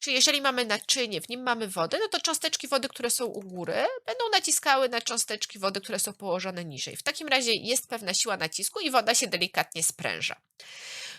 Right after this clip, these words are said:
Przez to, że woda się spręża, no to po prostu cząsteczki zbliżają się do siebie. Jeżeli cząsteczki są zbyt blisko, no to zaczynają się wzajemnie odpychać i to odpychanie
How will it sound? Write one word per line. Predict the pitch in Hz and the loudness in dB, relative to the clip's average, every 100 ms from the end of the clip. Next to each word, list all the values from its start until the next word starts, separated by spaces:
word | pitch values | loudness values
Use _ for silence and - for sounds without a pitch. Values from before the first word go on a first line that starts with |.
| - | -2
Przez | - 392 - | 4 6 6
to, | 349 | 2
że | 277 | 4
woda | 254 233 | 4 6
się | - | 6
spręża, | - - 202 320 | 6 2 0 0
no | 480 | 2
to | 381 | 0
po | 320 | 0
prostu | 294 294 302 | 0 0 0
cząsteczki | 269 226 240 - 233 | 0 2 0 2 0
zbliżają | 202 208 214 170 | 0 2 4 4
się | 160 156 | 4 2
do | 147 | 0
siebie. | 160 - | 0 -2
Jeżeli | 202 240 262 | 0 2 2
cząsteczki | - 240 247 - 220 | 0 0 -2 -2 0
są | 233 214 | 0 -2
zbyt | - - 233 | -4 -2 -4
blisko, | 175 151 - - 440 | -6 -4 -4 -4 0
no | 403 | 0
to | 392 | 4
zaczynają | 294 - 226 214 | 4 2 0 0
się | 247 | 0
wzajemnie | 196 202 185 180 | 0 0 -2 -4
odpychać | - - 160 139 - - - - - | -6 -6 -4 -2 -2 -4 -10 -10 -2
i | |
to | 339 320 | 2 4
odpychanie | 370 294 247 196 208 | 2 -2 2 2 4